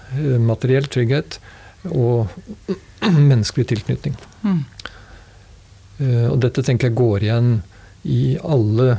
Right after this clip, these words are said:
Speaker 1: typer psykiske lidelser, og det går igjen i alle liv. Og sånn sett så er altså psykiske lidelser veldig mye forskjellig.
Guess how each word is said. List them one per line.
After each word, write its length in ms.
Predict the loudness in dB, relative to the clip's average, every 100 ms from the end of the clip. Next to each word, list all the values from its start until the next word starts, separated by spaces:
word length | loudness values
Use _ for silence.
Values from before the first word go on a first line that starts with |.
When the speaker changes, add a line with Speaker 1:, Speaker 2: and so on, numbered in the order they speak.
| -4
Speaker 1:
typer 340 | -6 -4 -2 -2
psykiske 400 | -2 -2 -2 0
lidelser, 420 | 0 0 -2 -2 0
og 160 | 0
det 80 | 0
går 200 | 0 0
igjen 120 | 0
i 60 | 0
alle 160 | 0 -2
liv. 240 | -4 -8 -14 -20 -20 -20 -20 -20 -20 -20 -20 -20 -20 -20 -20 -20 -20 -20 -12 -8
Og 80 |
sånn 240 | -2 0 2
sett 240 | 0 -2
så 220 | -2 0 2 4
er 140 | 2 2
altså 180 | 0
psykiske 400 | -2 -2 -2 0
lidelser 320 | 0 0 0 0
veldig 300 | 2 2 2
mye 180 | 0
forskjellig. 420 | -2 -2 0 0